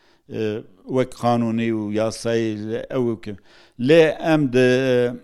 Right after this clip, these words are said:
hilbijartinên herêmî da, e, em dixwazin ki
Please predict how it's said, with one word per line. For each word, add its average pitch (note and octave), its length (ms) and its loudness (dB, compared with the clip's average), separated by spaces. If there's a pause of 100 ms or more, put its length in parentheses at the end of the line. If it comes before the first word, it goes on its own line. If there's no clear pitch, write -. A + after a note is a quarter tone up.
(120)
hilbijartinên B2+ 760 2
herêmî B2 560 2
da, C3 240 -2 (520)
e, C3+ 420 -2 (220)
em E3 220 0 (800)
dixwazin C3 720 2
ki B2+ 340 -8